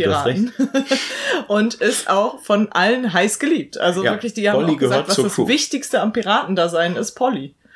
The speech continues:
Speaker 2: Stellen sie auch
Speaker 1: Polly
Speaker 2: irgendwann
Speaker 1: und,
Speaker 2: fest.
Speaker 1: und Schinkenabend.
Speaker 2: Ja.
Speaker 1: Polly und der
Speaker 2: <laughs>
Speaker 1: Schinkenabend.
Speaker 2: Das sind die beiden wichtigen Sachen. <laughs>
Speaker 1: Genau,
Speaker 2: Und deswegen
Speaker 1: deswegen
Speaker 2: wollen sie sie halt nicht alleine dahin gehen lassen.
Speaker 1: Sie sind zum Glück Meister der Verkleidung.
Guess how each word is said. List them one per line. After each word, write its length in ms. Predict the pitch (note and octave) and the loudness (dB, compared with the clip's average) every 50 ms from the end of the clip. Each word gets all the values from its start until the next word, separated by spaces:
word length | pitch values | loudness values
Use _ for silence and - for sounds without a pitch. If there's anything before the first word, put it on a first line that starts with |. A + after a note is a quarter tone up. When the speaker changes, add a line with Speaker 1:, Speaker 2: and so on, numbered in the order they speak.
| - - - _ | -20 -20 -20 _
Speaker 2:
Stellen 320 | - - - D#3 D3 D#3 D3+ | -8 -2 0 0 0 -2 -6
sie 120 | D3 - | -8 -8
auch 100 | D3 D3+ | -6 -2
Speaker 1:
Polly 220 | D#3+ - G#2+ C3 D#3 | 0 2 4 4 4
Speaker 2:
irgendwann 220 | D3+ - - D3+ | 2 2 2 2
Speaker 1:
und, 20 | E3 | 2
Speaker 2:
fest. 280 | E3+ - - - - - | 0 -2 -6 -14 -6 -2
Speaker 1:
und 260 | G2+ G#2+ A2 A#2+ - _ _ - | 0 0 0 -2 -6 _ _ -4
Schinkenabend. 720 | - - D3+ A2+ D#2+ F2+ E2+ C2+ - - A#2 A2 - - - - - - | 0 0 2 2 2 0 -2 -2 -4 -4 -4 -6 -8 -10 -14 -8 -2 0
Speaker 2:
Ja. 380 | A3 G3 E3+ G#3+ G#3 G3+ F#3 - | 2 2 2 2 2 0 -2 0
Speaker 1:
Polly 220 | - - - D3+ - | 0 2 2 2 2
und 140 | D4 B3+ G#3+ | 2 2 2
der 100 | D3 A#3+ | 2 2
Speaker 2:
<laughs> 60 | A3+ | 2
Speaker 1:
Schinkenabend. 500 | - A2 F#2 E2+ E2+ F2 F2 - - B2 - - - - - | 2 2 2 2 2 0 0 -2 -4 -6 -6 -8 -10 -4 -4
Speaker 2:
Das 120 | A3 A3+ | -2 0
sind 140 | B3 G#3 E3 | 0 0 0
die 60 | F3+ | 0
beiden 360 | - F#3+ E3 D#3 E3 F#3 E3+ | 0 2 2 4 2 2 0
wichtigen 340 | G3+ G#3+ - - B3+ C#4 C#4+ | 0 -4 -2 -2 -4 -2 0
Sachen. 360 | C#4 D4+ D4+ - - C3+ D#3+ - | 0 0 0 0 -2 -6 -8 -8
<laughs> 40 | - - - A#3+ - - A#3+ - - - - - _ - - - - - - - - - - - - - - | -4 0 0 0 2 2 0 0 0 -6 -16 -18 _ -20 -20 -20 -18 -18 -18 -20 -20 -20 -20 -20 -20 -14 -4
Speaker 1:
Genau, 200 | - A#2 A2 F#2+ | 0 2 2 4
Speaker 2:
Und 80 | F#2+ | 4
deswegen 220 | G#2+ - - A3 G3+ | 4 4 4 2 2
Speaker 1:
deswegen 100 | G3 F#3 | 2 4
Speaker 2:
wollen 200 | F#3+ G3+ G3+ G#3 | 2 2 2 2
sie 100 | F#3 F#3+ | 0 -2
sie 220 | E3+ E3+ F3+ E3 E3+ | -4 0 0 2 2
halt 140 | F3 E3 D#3+ | 2 0 0
nicht 140 | E3 - D#3 | 0 0 2
alleine 320 | D3 D3+ D3 D3+ D3+ C3+ | 4 4 2 2 2 -2
dahin 260 | C#3+ C#3 C#3+ C3 C3+ C3 | -6 -8 -8 -8 -10 -10
gehen 160 | B2+ - D3 | -10 -10 -10
lassen. 340 | C#3+ - - - - E3+ A2+ | -12 -14 -14 -12 -6 -4 -2
Speaker 1:
Sie 220 | A2 A2 A2 G#2+ | 0 2 2 4
sind 160 | G#2 B2 C#3+ - | 4 2 0 2
zum 160 | - C3 A2 | 0 0 2
Glück 160 | A#2 B2+ B2 | 2 0 2
Meister 380 | A2 A2 B2 D3+ - - C#3+ B2+ | 2 2 2 2 0 0 2 2
der 80 | A#2+ - | 2 2
Verkleidung. 680 | - G#2+ G2+ - A#2+ A#2 C3 C#3+ D3 C#3+ D3 D3+ D3+ | 0 -2 -2 0 2 2 4 4 4 2 2 0 -2